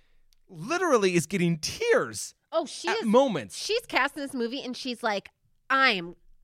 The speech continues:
Speaker 2: whether or not I'm ever gonna be in an Oscar movie, I'm going to give my, like, best performance." Like, that's what she's doing.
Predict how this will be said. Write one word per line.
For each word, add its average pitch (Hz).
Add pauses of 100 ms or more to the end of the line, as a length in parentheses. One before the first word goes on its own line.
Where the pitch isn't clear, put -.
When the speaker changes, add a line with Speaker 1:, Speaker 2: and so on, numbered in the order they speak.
(160)
Speaker 2:
whether 254
or 233
not 214 (160)
I'm 214
ever 202
gonna 208
be 196
in 196
an 180
Oscar 185
movie, 185 (120)
I'm 202
going 165
to -
give 160
my, 156 (380)
like, 170 (140)
best 160
performance." 165
Like, 175
that's 202
what -
she's 170
doing. -